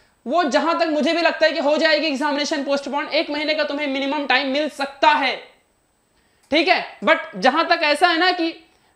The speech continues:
नहीं देंगे, वो टाइम भी नहीं देंगे, वो on time पेपर लेंगे, क्योंकि दूसरी स्टेट है ना जो,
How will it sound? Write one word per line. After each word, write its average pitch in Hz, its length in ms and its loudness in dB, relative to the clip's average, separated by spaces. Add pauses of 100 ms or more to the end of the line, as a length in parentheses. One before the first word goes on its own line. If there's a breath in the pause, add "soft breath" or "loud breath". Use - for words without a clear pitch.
(160)
नहीं 320 280 4
देंगे, 339 220 2
वो 320 100 0
टाइम 320 340 0
भी 349 80 2
नहीं 330 120 0
देंगे, 277 360 -2 (160)
वो 247 180 -4
on 302 100 4
time 320 340 0
पेपर 311 300 0
लेंगे, 294 200 0
क्योंकि 269 180 -4
दूसरी 320 380 0
स्टेट 311 340 0
है 311 60 2
ना 359 140 4
जो, 320 300 -2